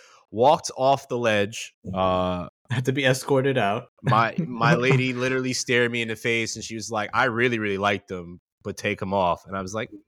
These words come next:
Speaker 1: "I don't know if I want to." She was like, "Take 'em off." And I was like, "Okay." In my head, I was like, "Mm, I don't wanna take 'em off." But anyway, these are super, super clean. Uh,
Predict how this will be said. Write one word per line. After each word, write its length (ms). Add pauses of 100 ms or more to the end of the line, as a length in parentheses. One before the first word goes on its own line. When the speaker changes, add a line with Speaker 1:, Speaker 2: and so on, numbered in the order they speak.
(100)
Speaker 1:
"I 200
don't 260
know 240
if 80
I 80
want 360
to." 140
She 140
was 100
like, 180 (140)
"Take 240
'em 100
off." 280
And 80
I 40
was 120
like, 240 (1040)
"Okay." 540
In 80
my 160
head, 300
I 60
was 180
like, 200
"Mm, 240 (200)
I 180
don't 340
wanna 300 (260)
take 240
'em 60
off." 180
But 140
anyway, 320
these 220
are 40
super, 420
super 280
clean. 380 (420)
Uh, 240